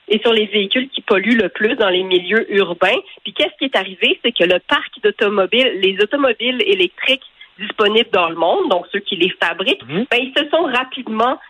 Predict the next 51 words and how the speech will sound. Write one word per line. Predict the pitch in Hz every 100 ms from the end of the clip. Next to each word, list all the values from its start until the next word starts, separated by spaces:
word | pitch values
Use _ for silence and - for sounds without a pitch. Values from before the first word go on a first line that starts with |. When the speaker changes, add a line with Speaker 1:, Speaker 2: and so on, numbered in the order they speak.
| _ 180
Speaker 1:
dirigés | 220 220 202 262
vers | 233 214 254 320 -
ces | 220
marchés-là | 190 196 - 196 247 359 -
parce | 214 -
que | 196 233 311
ces | -
marchés-là, | 185 202 - 196 233 190
ils | 196
ont | 190
une | 185
demande | 185 180 226 254 -
qui | 190
est | 208 226
mille | 247 233 -
fois | 254 262
plus | 220 -
forte | 226
Speaker 2:
Mais, | 185
Speaker 1:
que |
Speaker 2:
mais | 185
Speaker 1:
la | 165
Speaker 2:
moi, | 175 277
Speaker 1:
nôtre, | 233
Speaker 2:
j'ai, | 156
Speaker 1:
parce | 135 -
que | 233 139 _ _
Speaker 2:
j'ai | 143 - 170 - 160
une |
Speaker 1:
Ouais. | 170
Speaker 2:
proposition | 185 180 208 - 233
pour | 147
toi, | 196 190
Léa. | 147 156 - _ _ _ _ _ _ _ _ _ 208
Speaker 1:
Oui. | 202 - - - - - _ _ _ _ _
Speaker 2:
Pourquoi | 165 311 320
est-ce |
qu'on | - 170
ne |
taxerait | 180 156 165 151
pas | 226
directement | 147 180 254 - 180 156 170 214
les | 202 156 151
gens | 151 208
qui | - 151 -
s'éloignent | 185 170 185 196
des | 156 143
centres | 160 151 143
urbains | 120 131 175 170
tant | 135
qu'à | 131